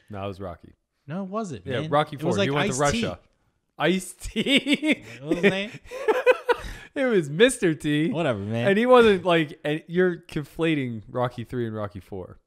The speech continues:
Speaker 1: Rocky four, Rocky went to Russia and trained in the snow and shit. Rocky three,
Speaker 2: He
Speaker 1: Mi-,
Speaker 2: was, like,
Speaker 1: Mister
Speaker 2: famous, right?
Speaker 1: T,
Speaker 2: And
Speaker 1: yeah.
Speaker 2: Mister T was, like, in the cabin, like,
Speaker 1: No.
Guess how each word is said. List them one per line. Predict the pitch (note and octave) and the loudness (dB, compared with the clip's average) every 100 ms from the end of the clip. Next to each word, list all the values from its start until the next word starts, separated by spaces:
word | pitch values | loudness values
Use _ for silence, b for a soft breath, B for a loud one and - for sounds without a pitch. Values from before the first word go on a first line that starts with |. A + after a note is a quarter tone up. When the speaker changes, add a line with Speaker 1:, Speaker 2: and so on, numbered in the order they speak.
| _ | _
Speaker 1:
Rocky | C#3 D#3 E3 | -2 -2 -4
four, | F#3 F3+ C#3+ | 2 2 4
Rocky | C3+ C#3 C3+ | 2 0 -2
went | A#2+ B2+ - | -6 -8 -10
to | - A2+ G#2+ | -8 -8 -6
Russia | G#2 A2+ A2 F#2+ F2 F2+ _ _ _ _ | -4 -2 -2 -6 -10 -12 _ _ _ _
and | G2+ | -18
trained | G2 G#2 G2+ | -12 -10 -10
in | F#2+ | -12
the | F#2 | -12
snow | G#2+ G2 | -10 -10
and | F#2 | -10
shit. | - D2 - _ _ _ _ | -12 -18 -20 _ _ _ _
Rocky | G#2+ G#2 - | -8 -8 -8
three, | - D3+ D#3+ C#3 A#2+ B2 _ _ _ _ _ _ _ | -10 0 0 0 -4 -12 _ _ _ _ _ _ _
Speaker 2:
He | _ D#3 | _ 2
Speaker 1:
Mi-, | E3+ | 4
Speaker 2:
was, | F3 | 4
like, | F3 B2+ | 2 2
Speaker 1:
Mister | C3 | 4
Speaker 2:
famous, | G#3 F3+ D3 B2+ | 6 6 2 0
right? | C#3 D3 | 2 2
Speaker 1:
T, | D3+ C#3 C#3+ | 2 -2 -4
Speaker 2:
And | F3 | 0
Speaker 1:
yeah. | E3 | 2
Speaker 2:
Mister | G#2+ D3 | 2 0
T | - F#3+ | -2 -2
was, | F3+ C#3+ | 0 0
like, | C#3 | -2
in | B2+ | -4
the | G2+ | -8
cabin, | - - D3+ A#2+ F2 D#2+ | -8 -2 0 0 -8 -14
like, | G2 E2+ | -14 -14
Speaker 1:
No. | C3 A2+ | -4 -4